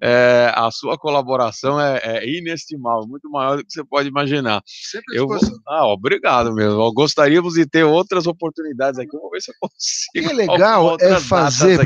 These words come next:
Speaker 2: professor, por ponto. Vamos discutir
Speaker 1: É.
Speaker 2: saúde, vamos discutir educação, vamos
Speaker 1: É.
Speaker 2: discutir arquitetura.
Speaker 1: Ah.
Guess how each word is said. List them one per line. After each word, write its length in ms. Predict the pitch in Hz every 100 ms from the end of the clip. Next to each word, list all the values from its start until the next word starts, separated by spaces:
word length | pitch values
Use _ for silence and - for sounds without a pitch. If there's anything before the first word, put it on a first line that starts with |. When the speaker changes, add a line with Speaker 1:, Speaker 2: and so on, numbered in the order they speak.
| 135
Speaker 2:
professor, 400 | 131 - 139 139 -
por 160 | - 214 -
ponto. 320 | - 143 131 -
Vamos 140 | 185
discutir 260 | - 160 -
Speaker 1:
É. 40 |
Speaker 2:
saúde, 680 | 117 180 165 151 - - _ _ _ _ _ _
vamos 180 | 180 202
discutir 260 | - 180
educação, 680 | 185 165 180 - 170 151 110 - _ _ _ _ -
vamos 180 | 175
Speaker 1:
É. 20 | 196
Speaker 2:
discutir 680 | 113 113 127 - 202 165 - _
arquitetura. 800 | 165 - 185 147 156 175 139 113
Speaker 1:
Ah. 320 | 127 107 104